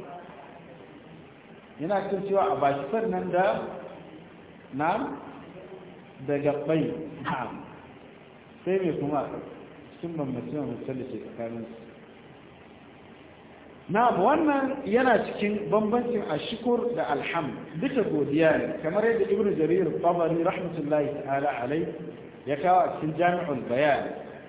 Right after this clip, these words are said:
Da kuma da dama wanda suke tafsirin Al-Qur'ani mai girma. Haka al-Imamu Al-Hafiz Al-Hakami a cikin Ma'arijul Qabul, sharhin Sulamul Usul, ya kawo bambance-bambance. Duka waɗannan malam su da Ibn Jarir al-Tabari har wanda suka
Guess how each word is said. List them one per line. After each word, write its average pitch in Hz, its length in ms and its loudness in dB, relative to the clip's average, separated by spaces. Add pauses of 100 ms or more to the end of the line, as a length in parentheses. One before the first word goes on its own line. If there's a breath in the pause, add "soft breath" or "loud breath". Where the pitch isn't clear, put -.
(540)
Da 117 100 -6
kuma 175 400 2
da 143 100 0
dama 175 500 4
wanda 175 180 0 (140)
suke 151 160 -2
tafsirin 156 640 -6
Al-Qur'ani 135 640 -6
mai 104 180 -6
girma. 131 300 -4
Haka 170 560 0
al-Imamu 165 580 -2 (300)
Al-Hafiz 165 580 2
Al-Hakami 139 720 -2 (540)
a - 80 -4
cikin 185 280 -6
Ma'arijul 156 680 2
Qabul, 135 500 -2
sharhin 170 420 -4
Sulamul 147 540 -2
Usul, 170 360 -2 (460)
ya 160 260 4
kawo 175 360 4
bambance-bambance. 127 800 -4
Duka 160 360 -2
waɗannan 185 460 -2
malam 147 360 2
su 190 80 -2
da 190 100 -4
Ibn 175 400 -2
Jarir 156 260 0
al-Tabari 156 400 -2
har 156 160 0
wanda 180 340 0
suka 143 140 -6